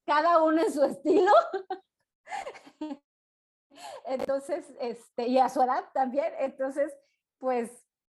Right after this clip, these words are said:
Speaker 2: eso, eso también ha fortalecido mucho el programa y nos ha ayudado a crecer juntas. Y eso, la verdad,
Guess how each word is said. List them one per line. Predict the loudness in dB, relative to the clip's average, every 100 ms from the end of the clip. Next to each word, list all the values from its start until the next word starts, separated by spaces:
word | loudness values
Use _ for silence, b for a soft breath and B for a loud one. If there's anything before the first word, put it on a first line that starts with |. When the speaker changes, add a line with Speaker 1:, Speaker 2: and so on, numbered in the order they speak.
| _
Speaker 2:
eso, | -2 -2 0 0 0
eso | -4 -6
también | -6 -6 -6 -4
ha | -4
fortalecido | -6 -4 -2 -4 -6 -8 -6
mucho | -6 -6 -8 -8
el | -8
programa | -6 -8 -6 -4 -4 -4 -6 -6 -8
y | -10
nos | -10 -10 -10
ha |
ayudado | -8 -6 -6 -4
a | -6
crecer | -8 -12 -8 -8
juntas. | -8 -8 -8 -10 -16 -14
Y | -8 -4
eso, | -4 -2 0
la | 2
verdad, | 2 0 0 -2 -4